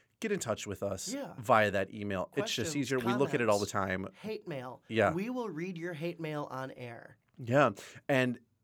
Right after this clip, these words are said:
Speaker 1: while this show is, this podcast is gonna touch on a lot of, uh, smart, higher level thinking, uh, subjects, and at times it's gonna be serious, eh,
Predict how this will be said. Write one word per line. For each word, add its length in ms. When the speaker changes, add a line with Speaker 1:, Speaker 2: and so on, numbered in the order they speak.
Speaker 1:
while 320
this 220
show 380
is, 260
this 160
podcast 440
is 180
gonna 300
touch 360
on 160
a 80
lot 300
of, 240
uh, 300
smart, 560
higher 320
level 260
thinking, 640
uh, 160
subjects, 920
and 180
at 100
times 360
it's 100
gonna 160
be 120
serious, 540
eh, 120